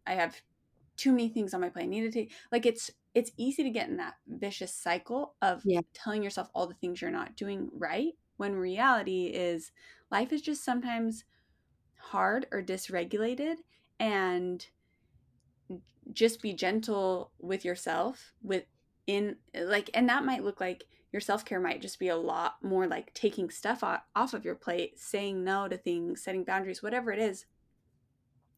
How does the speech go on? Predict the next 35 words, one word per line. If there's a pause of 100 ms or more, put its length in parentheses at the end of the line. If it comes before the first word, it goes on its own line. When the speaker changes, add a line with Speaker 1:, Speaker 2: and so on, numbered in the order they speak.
(120)
Speaker 1:
But
just, (540)
just
wanted
to
reiterate
the
reminder (120)
that
we're
all
saying (320)
that
you
are
not
bad.
You're
not
doing
something
wrong.
Sometimes
life
is
just (640)
a
lot.
<laughs> (800)
Speaker 2:
And
that
is
just
life.
Yeah.